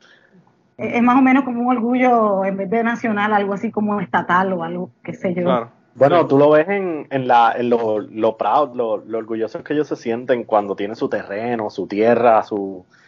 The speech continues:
Speaker 3: su todo, o sea, tú, tú, tú lo notas. Y de hecho, algo bien,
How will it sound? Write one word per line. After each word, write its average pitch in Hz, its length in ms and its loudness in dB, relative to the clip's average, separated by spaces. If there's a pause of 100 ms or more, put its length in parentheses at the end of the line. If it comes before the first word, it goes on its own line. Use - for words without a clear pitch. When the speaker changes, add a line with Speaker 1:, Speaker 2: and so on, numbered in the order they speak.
(260)
Speaker 3:
su - 160 -10
todo, 120 280 4
o 95 60 -2
sea, 92 220 -2
tú, 95 280 -10
tú, 101 200 -10
tú 107 140 -4
lo 123 100 0
notas. 139 400 2
Y 127 80 -8
de 127 140 2
hecho, 143 160 -4
algo 123 200 -2
bien, 170 300 -4